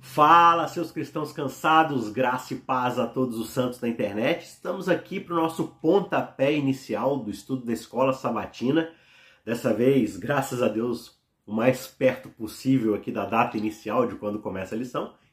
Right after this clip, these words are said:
que é sempre aos sábados à tarde, né? Então, dessa vez, a gente conseguiu aí, depois de uma longa recuperação, você vê que minha voz ainda tá um pouquinho fanha ainda por causa do nariz, mas estamos aqui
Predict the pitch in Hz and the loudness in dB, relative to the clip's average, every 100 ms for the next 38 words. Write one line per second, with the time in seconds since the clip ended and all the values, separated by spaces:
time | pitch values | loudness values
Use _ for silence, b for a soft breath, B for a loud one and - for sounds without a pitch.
0 | b 113 - 131 131 113 - B B 104 | b -10 -2 0 0 -2 -8 B B -8
1 | 104 - 117 123 123 107 98 101 87 - | -8 -8 -2 0 0 -2 -4 -4 -6 -8
2 | 95 143 113 110 - - b b b b | -8 -8 -8 -10 -10 -14 b b b b
3 | b - 110 117 117 107 107 110 113 - | b -4 -2 -2 -2 0 2 0 -4 -6
4 | 117 113 104 104 98 104 104 _ - 101 | -8 -6 -2 -2 0 -4 -6 _ -16 -8
5 | 107 104 107 95 101 123 120 110 110 - | -4 -4 -2 0 2 2 2 0 -2 -6
6 | 107 98 - 120 117 104 104 117 104 98 | -8 -8 -6 -8 -6 -8 -8 -4 -4 0
7 | 110 107 98 110 110 104 113 107 - 107 | 0 -2 -2 -4 -4 -4 -2 -4 -4 0
8 | 120 110 113 117 - 113 104 110 104 107 | 2 2 0 -2 -6 -6 -4 -2 0 0
9 | 143 - _ b b b - 170 208 180 | -2 -4 _ b b b 0 2 2 0
10 | 202 196 175 165 175 208 | -4 -4 -4 -4 -6 -12